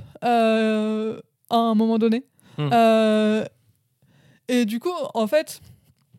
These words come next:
Speaker 1: ce qu'on m'a dit aussi, c'est que, euh, « Ah, mais, euh, Plume, euh, tu peux pas reprocher au film d'être pas exactement comme tu veux, euh, euh, les trucs que toi-même t'écris, eh ben, ils ressemblent à ce que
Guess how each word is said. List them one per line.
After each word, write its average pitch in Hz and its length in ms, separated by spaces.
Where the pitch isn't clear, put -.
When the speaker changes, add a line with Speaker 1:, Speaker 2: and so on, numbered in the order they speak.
Speaker 1:
ce - 80
qu'on 254 120
m'a 226 140
dit 220 160
aussi, 262 360
c'est 233 160
que, 247 100
euh, « 202 680
Ah, 254 200
mais, 220 160
euh, 196 180
Plume, 240 400
euh, 202 460
tu 196 120
peux 220 100
pas 240 120
reprocher 233 440
au 226 80
film 240 220
d'être 208 280
pas 226 240
exactement 214 580
comme 202 220
tu 202 160
veux, 233 320
euh, 196 240
euh, 196 1200
les 233 140
trucs 254 240
que 226 140
toi-même 233 380
t'écris, 233 400
eh 233 120
ben, 202 260
ils 196 100
ressemblent 214 400
à 185 280
ce - 220
que 202 760